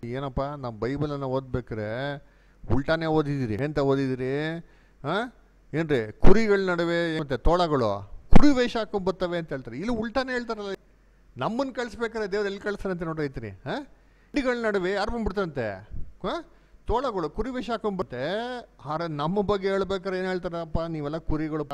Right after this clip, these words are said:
ನೀವೆಲ್ಲ ಬಕ್ರಾಗಳು, ನಿಮ್ಗೇನು ಗೊತ್ತಿಲ್ಲ. ಬಕ್ರಾ ಮಾಡ್ಬಿಡ್ತಾರೆ, ಹುಷೇ ಸಾಯ್ಸಾಕ್ಬಿಡ್ತಾರೆ ನಿಮ್ನ, ನಿಮ್ ಕತ್ತ ಮೇಲೆ ತುಳ್ದ್ಬಿಡ್ತಾರೆ, ತುಳ್ಕೊಂಡ್ ಮೇಲೆ ಹೋಗ್ಬಿಡ್ತಾರೆ, ಅದರ ಹುಷಾರಾಗಿರಿ"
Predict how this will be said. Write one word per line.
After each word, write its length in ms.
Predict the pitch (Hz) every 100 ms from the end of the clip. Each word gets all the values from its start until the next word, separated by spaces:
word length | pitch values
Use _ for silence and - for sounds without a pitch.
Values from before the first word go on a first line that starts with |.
| 147
ನೀವೆಲ್ಲ 260 | 151 127 135
ಬಕ್ರಾಗಳು, 680 | 117 113 131 135 127 131 131
ನಿಮ್ಗೇನು 360 | 123 117 123
ಗೊತ್ತಿಲ್ಲ. 320 | 117 110 110 110 123 135 127 - - _ - -
ಬಕ್ರಾ 300 | 110 - 147
ಮಾಡ್ಬಿಡ್ತಾರೆ, 460 | 147 147 147 139 143
ಹುಷೇ 440 | 135 135 143 151 139
ಸಾಯ್ಸಾಕ್ಬಿಡ್ತಾರೆ 680 | 135 156 143 - 131 139
ನಿಮ್ನ, 200 | 131 127 127 135 147 151
ನಿಮ್ 220 | 131 123
ಕತ್ತ 340 | 120 139 - 160
ಮೇಲೆ 440 | 160 156 170 214 262 - - - -
ತುಳ್ದ್ಬಿಡ್ತಾರೆ, 640 | - 170 170 175 165 151 160
ತುಳ್ಕೊಂಡ್ 420 | 175 202 220 190
ಮೇಲೆ 200 | 180 196
ಹೋಗ್ಬಿಡ್ತಾರೆ, 840 | 190 185 185 196 180 185 220 220 208 - - - - -
ಅದರ 200 | 131 160
ಹುಷಾರಾಗಿರಿ" 1160 | 151 127 - 151 151 143 139 139 147 170 185